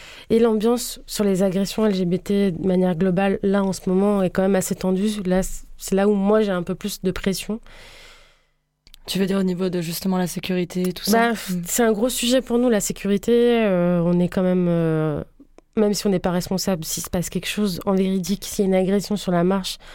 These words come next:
Speaker 1: on va pas être nommément responsable, mais c'est quand même une charge mentale, euh,
Speaker 2: Oui, ça,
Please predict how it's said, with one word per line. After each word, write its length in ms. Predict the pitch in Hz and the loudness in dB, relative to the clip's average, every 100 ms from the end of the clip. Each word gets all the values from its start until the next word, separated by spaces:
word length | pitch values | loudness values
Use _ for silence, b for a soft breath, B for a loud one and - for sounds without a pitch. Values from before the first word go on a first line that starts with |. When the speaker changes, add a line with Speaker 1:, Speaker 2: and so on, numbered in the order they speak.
| B | B
Speaker 1:
on 60 | 185 | 0
va 80 | 165 | 0
pas 140 | 175 | 0
être 100 | 170 | 2
nommément 400 | 202 202 196 202 | 4 4 4 4
responsable, 540 | 196 185 196 - 247 226 | 2 -2 -6 -2 0 2
mais 220 | 175 156 B B B B B | 2 0 B B B B B
c'est 180 | - - | -4 -2
quand 140 | 208 196 | 0 0
même 760 | 196 196 185 180 175 170 165 - | 2 2 2 2 0 0 -2 -2
une 100 | 185 | -2
charge 220 | 196 170 | 0 0
mentale, 380 | 180 170 180 175 | 0 2 0 2
euh, 520 | 165 156 151 151 143 | 0 0 -2 -2 0
Speaker 2:
Oui, 100 | 226 | 0
ça, 120 | 180 | 0